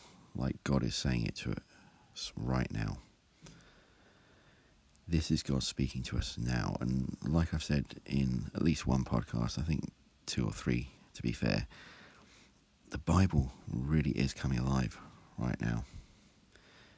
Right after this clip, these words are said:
I mean, it's always been a living, breathing thing. We know it to be the Word of God. But in our Christian lives, I think it has become a little dry,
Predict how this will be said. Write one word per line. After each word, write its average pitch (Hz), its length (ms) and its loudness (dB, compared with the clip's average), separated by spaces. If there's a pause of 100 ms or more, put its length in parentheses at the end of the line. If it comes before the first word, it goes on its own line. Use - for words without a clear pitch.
(120)
I - 80 -4
mean, 71 100 2
it's - 280 -4
always 80 380 4
been 65 300 2
a - 80 2
living, 65 500 2 (260)
breathing 65 360 -2
thing. 58 220 0
We 65 100 0
know 69 280 2
it - 160 -2
to - 80 -12
be 52 340 -2 (180)
the - 80 -6
Word 60 240 -2
of 50 100 -8
God. 50 280 0 (2750)
But 123 260 0
in 92 200 6
our 82 120 4
Christian 73 420 0
lives, 65 280 2
I 53 100 -2
think - 600 -4 (600)
it - 180 -2
has - 340 0
become 62 480 -2
a - 60 -2
little 65 260 -2
dry, 65 540 0